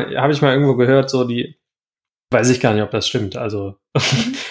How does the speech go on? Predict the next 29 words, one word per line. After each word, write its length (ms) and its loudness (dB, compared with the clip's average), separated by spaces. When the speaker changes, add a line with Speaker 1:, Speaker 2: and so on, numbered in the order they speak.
Speaker 1:
aber 240 4
so 200 2
Teil 240 2
der 100 4
polnischen 460 0
Gastfreundschaft 760 0
wäre, 240 4
dass 180 0
man 100 2
immer 180 2
einen 180 2
Teller 220 2
mit 220 2
mehr 260 4
deckt, 520 -4
irgendwie, 340 0
falls 280 -2
mal 120 2
jemand 280 2
kommt 280 -2
zum 200 -4
Essen, 280 -2
irgendwie 340 0
Speaker 2:
Ja. 40 4
Speaker 1:
hat 160 -2
man 160 -4
den 240 -8
schon 280 0
gedeckt. 360 0